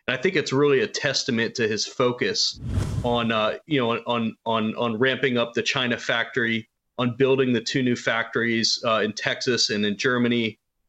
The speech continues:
And it, they're really at a critical point where he needs to be focused on ramping up production at those two factories, um, ma-, getting them profitable as soon as possible, and also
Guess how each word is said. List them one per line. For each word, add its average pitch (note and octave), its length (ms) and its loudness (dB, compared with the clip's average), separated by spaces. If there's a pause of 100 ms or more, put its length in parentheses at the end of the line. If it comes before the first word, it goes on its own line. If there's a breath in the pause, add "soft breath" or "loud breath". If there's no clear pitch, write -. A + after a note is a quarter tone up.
(140)
And B2 360 -2
it, C3+ 120 2 (260)
they're D#3+ 360 0
really F#3 360 4
at A#2+ 120 0
a A2 60 -2
critical C#3 580 -2
point A#2+ 260 0
where A#2 140 0
he E3 180 -4
needs E3+ 240 0
to B2+ 60 -4
be A#2 80 2
focused C3 580 0
on G#2+ 140 -2
ramping B2 460 0
up A2+ 180 0
production A2 680 -2 (360)
at - 160 -6
those B2+ 260 2
two C3+ 160 -2
factories, G#2 960 -2 (300)
um, G#2 400 -2 (200)
ma-, D3+ 120 2 (320)
getting D#3 260 0
them B2+ 140 0
profitable B2 680 0
as A2+ 140 2
soon C#3 220 0
as B2 100 -2
possible, G#2 720 -2 (360)
and C3 120 -2
also C#3+ 680 0